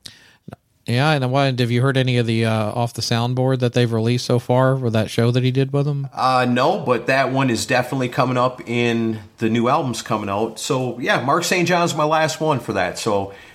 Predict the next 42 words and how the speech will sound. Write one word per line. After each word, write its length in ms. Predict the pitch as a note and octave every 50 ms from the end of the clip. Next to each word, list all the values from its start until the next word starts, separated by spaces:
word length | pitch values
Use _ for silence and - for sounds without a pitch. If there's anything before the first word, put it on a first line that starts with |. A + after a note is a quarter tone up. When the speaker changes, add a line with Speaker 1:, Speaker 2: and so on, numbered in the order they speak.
| -
Speaker 2:
yeah, 120 | - G3+ F3+
that's, 280 | C#3 C#3+ C#3+ - -
that's 240 | - D#3 E3+ E3+ -
a 40 | A2
great 400 | G2 F2+ - A#2 A#2+ B2 C#3 C#3+
segue. 600 | - - F3+ - F3+ C#3 A2 G#2 F#2+ E2+ F2 F2+ - -
Speaker 1:
There 220 | A#2+ - - F#2+
you 60 | G2+ A#2+
go. 220 | E3 G3+ F#3 B2 - - - - - - -
I 40 | -
know 100 | F3+ E3
what 100 | C3+ A2+
I'm 120 | G#2 G2+
doing. 320 | G2 A2+ A#2 C3 D3 D3+ B2+ - _ _ _ _ _ _ _ _ _ -
Speaker 2:
Right 360 | - A2 B2+ D3 D#3+ E3+ E3+ E3+
into 840 | D3 D#3+ E3 E3+ F3+ F3 - - F3+ F3 F3+ F#3+ F#3+ F#3 F#3 F3 - _
albums 580 | - C#3+ D3 D#3+ F3 F3 E3 E3+ E3+ E3+ E3 -
to 280 | - - F3 E3+ E3 E3
look 280 | E3 D3+ D3+ D#3 D3 -
forward 540 | - - D3 D3 D#3 D#3+ C#3+ C#3+ C3+ B2 -
to. 400 | - - A2+ G2 F#2 F2 E2+ E2+
All 80 | G#2 A#2
right, 260 | C3 C3 B2+ C3+ C#3+
I've 160 | D3 D#3+ D#3+
got 140 | G#3 A3+ A3+
a 40 | G3+
list. 300 | G3+ A3+ A#3 A3 A3+ -
There's 160 | F3+ F#3 F3+
actually 540 | F#3 F#3+ - E3 F3+ F#3 F3+ - G3+ G3 F3+
quite 260 | - - G3 F#3+ F#3
a 60 | F#3
few 200 | F3+ F3 F3+ G3+
this 220 | A3 A3 F3 - -
time, 240 | D3+ B2+ A#2+ G#2+
and 80 | A2 A2
I've 100 | A#2 A#2+
had 180 | C3+ C#3 C3 C3
some 160 | - D#3+ C#3
people 320 | C#3 - C#3+ D3 C#3 C#3 C3
helping 340 | C3 C3 C3+ C3+ D3 C3+
me 140 | B2+ B2+ B2
out 320 | A#2+ B2+ - - - -